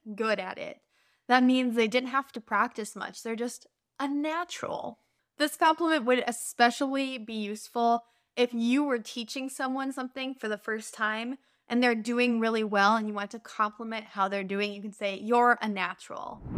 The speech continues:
If you have a friend that always gives you really good advice and you just enjoy speaking with them because they just really seem like a kind person,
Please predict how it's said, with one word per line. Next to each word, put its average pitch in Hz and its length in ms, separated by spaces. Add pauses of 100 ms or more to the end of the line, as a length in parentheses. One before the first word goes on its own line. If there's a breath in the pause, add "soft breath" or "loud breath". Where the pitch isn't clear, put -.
If 277 160
you 320 160
have 381 180
a 453 100
friend 240 440
that 247 160
always 233 300
gives 226 240
you 214 140
really 226 260
good 220 260
advice 202 680
and 233 120
you 285 80
just 320 220 (100)
enjoy 226 520
speaking 220 560
with 233 220
them 247 200
because 220 320
they 233 100
just 262 320 (400)
really 302 240
seem 277 260
like 262 240
a 226 80
kind 226 520
person, 285 680